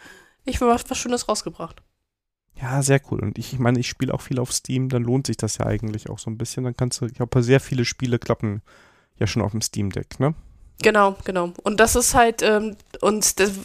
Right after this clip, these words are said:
Speaker 1: weil sie auf dem Steam, auf dem Linux, darum profitiere ich auch als Linux-User davon, deswegen spiele ich auch sehr viele Sachen von Steam. Die portieren die Spiele halt dann auf ein Linux-System. Und wenn das auf dem Steam Deck funktioniert, dann funktioniert bei mir auf dem Linux-Rechner. Das ist eigentlich eine coole Sache.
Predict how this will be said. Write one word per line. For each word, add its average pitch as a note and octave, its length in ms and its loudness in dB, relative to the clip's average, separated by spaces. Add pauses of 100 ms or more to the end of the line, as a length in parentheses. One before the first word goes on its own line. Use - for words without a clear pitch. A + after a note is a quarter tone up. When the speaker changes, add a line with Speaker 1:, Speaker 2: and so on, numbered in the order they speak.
Speaker 1:
weil A3 140 6
sie A3 100 6
auf A3 120 6
dem A#3 100 -2
Steam, C4 360 4
auf A3+ 140 4
dem A3+ 60 0
Linux, B3+ 280 4
darum A3 340 4 (140)
profitiere A3+ 380 0
ich A#3+ 80 6
auch G3+ 60 4
als G3+ 200 4
Linux-User A#3 500 0
davon, A3+ 480 2
deswegen G#3 380 -2
spiele G#3 240 -6
ich - 100 0
auch A3 80 2
sehr A3+ 140 2
viele A3 240 2
Sachen A3 340 0
von A3+ 220 -6
Steam. A3+ 400 -4 (600)
Die G3+ 60 -10
portieren G#3 400 2
die G#3+ 80 -2
Spiele G#3 320 0
halt G#3 120 0
dann G3 80 -2
auf G3 140 -2
ein G3 60 -6
Linux-System. F#3+ 640 -4
Und F3 220 -6
wenn F#3 80 -2
das F#3+ 120 -2
auf F#3+ 120 -4
dem G3 80 -6
Steam A3 280 -2
Deck G#3 240 -2
funktioniert, G#3 540 -4
dann F#3+ 160 -2
funktioniert F#3+ 460 -8
bei F#3+ 40 -2
mir F#3 80 0
auf F3+ 60 -6
dem F#3 100 -8
Linux-Rechner. F3 520 -8
Das E3+ 100 -8
ist E3+ 80 -14
eigentlich E3+ 200 -6
eine E3 80 -10
coole E3 200 -4
Sache. D#3 320 -10